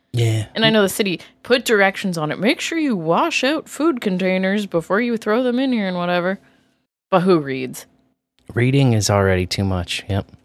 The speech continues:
Speaker 2: Yep. So I'm sure he'll feast somewhere out.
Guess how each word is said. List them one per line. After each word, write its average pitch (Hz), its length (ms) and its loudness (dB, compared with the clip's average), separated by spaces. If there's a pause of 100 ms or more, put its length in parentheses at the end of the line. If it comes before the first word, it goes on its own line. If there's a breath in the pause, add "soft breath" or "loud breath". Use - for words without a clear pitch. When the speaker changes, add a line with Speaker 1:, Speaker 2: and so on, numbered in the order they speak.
Speaker 2:
Yep. 156 240 -2 (200)
So 147 420 0 (580)
I'm 175 120 2
sure 165 180 -2
he'll 151 360 0
feast - 380 -4
somewhere 165 420 0
out. 139 220 -4